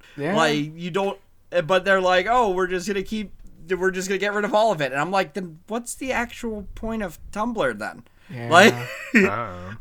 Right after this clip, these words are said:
Speaker 2: I've been going there for my porn for, like, ten years. <laughs> Like, it was
Speaker 1: Polo's
Speaker 2: a
Speaker 1: an
Speaker 2: good,
Speaker 1: expert.
Speaker 2: solid place.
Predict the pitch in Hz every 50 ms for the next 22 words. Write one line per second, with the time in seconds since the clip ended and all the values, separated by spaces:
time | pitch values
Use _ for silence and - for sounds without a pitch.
0 | - - 165 208 262 302 330 247 226 262 269 254 233 247 240 220 208 - 220 214
1 | 214 208 202 - 220 208 196 185 165 - 175 170 165 170 165 - 302 294 277 262
2 | 262 240 190 120 - - - - - - _ _ - 359 - - - - - 302
3 | 302 208 208 262 254 220 269 247 - - 269 - - - - 233 - - - -
4 | - - - - 190 214 226 233 240 269 302 302 269 277 247 226 190 208 202 190
5 | 185 233 - - 165 139 - 226 220 214 226 233 214 208 208 - -